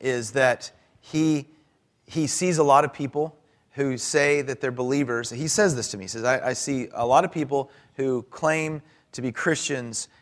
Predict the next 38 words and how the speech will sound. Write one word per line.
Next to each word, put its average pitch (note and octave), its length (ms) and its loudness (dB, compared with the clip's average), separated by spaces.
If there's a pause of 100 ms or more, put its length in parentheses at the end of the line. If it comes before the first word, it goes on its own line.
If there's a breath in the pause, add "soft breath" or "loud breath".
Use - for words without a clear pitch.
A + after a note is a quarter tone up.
and B2 140 -4
I A#2 80 0
see E3 220 -4
the D3+ 100 2
way C#3 160 4
they B2 140 2
live, A#2+ 520 0 (300 soft breath)
and, A2 480 -6 (180)
uh, G#2 360 -6 (160)
I, - 160 -14
it A#2+ 100 -6
just A#2 200 -8
seems C3 180 -6
like A2 140 -6
a A2+ 60 -8
bunch A2+ 280 -6
of G#2+ 160 -12 (140)
hypocrites G#2 500 -12
to - 60 -14
me." F#2 140 -12
And A#2+ 80 -8
he's C#3+ 140 -6
not, F#3 400 2 (800 soft breath)
he's C#3+ 200 -6
not D#3+ 220 2
one C#3+ 120 -2
of C3+ 60 -2
those B2 100 -2
guys A#2+ 280 6
who's A#2 140 -6
always A#2 380 -4
screaming A2+ 580 -6
hypocrisy A#2 640 -2
in G#2 80 -6
the F#2 80 -10
church. G2+ 400 -6
He's D#3+ 200 -6
just E3+ 220 -6